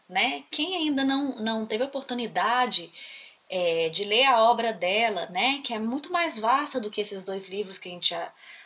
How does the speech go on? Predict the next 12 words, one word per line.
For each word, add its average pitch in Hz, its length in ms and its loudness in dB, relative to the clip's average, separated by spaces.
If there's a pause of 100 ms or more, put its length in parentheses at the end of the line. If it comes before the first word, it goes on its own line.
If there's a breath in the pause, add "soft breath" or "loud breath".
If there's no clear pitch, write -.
(140)
apresentou 190 840 -4
agora 196 480 0
aqui, 247 440 -4 (640 loud breath)
é, 208 400 0
eu 233 80 2
sempre 320 460 0
indico, 208 580 0
né, 185 160 -2
uma 233 140 0
leitura 220 460 -2
indicada 233 520 -2
sempre. - 600 -10